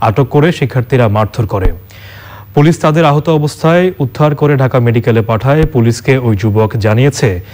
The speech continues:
দেখতে বিদেশিদের মতো হলেও তারা মূলত বাংলাদেশি,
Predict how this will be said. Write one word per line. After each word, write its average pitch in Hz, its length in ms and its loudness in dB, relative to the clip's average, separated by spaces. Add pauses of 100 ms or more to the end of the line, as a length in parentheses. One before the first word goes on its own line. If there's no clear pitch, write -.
(340)
দেখতে 139 480 0
বিদেশিদের 156 560 0
মতো 160 280 0
হলেও 127 540 2
তারা 113 200 0
মূলত 107 300 0
বাংলাদেশি, 101 640 0